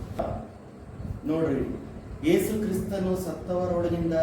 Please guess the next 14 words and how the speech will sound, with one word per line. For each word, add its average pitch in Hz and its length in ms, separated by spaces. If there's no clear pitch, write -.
ಎಬ್ಬಿಸಿದರಲ್ಲಿ 147 880
ತನ್ನ 135 340
ಮಹಾ 156 760
ಕರುಣಾನುಸಾರವಾಗಿ 156 1200
ನಮ್ಮನ್ನು 131 460
ತಿರುಗಿ 165 260
ಜೀವಿಸುವಂತೆ 147 640
ಮಾಡಿ, 156 440
ಜೀವಕರವಾದ 190 1080
ನಿರೀಕ್ಷೆಯನ್ನು 175 1040
ನಮ್ಮಲ್ಲಿ 170 580
ಹುಟ್ಟಿಸಿದಾತನು 151 1300
ಪರಲೋಕದ 139 560
ತಂದೆಯಾಗಿದ್ದಾನೆ. 220 1400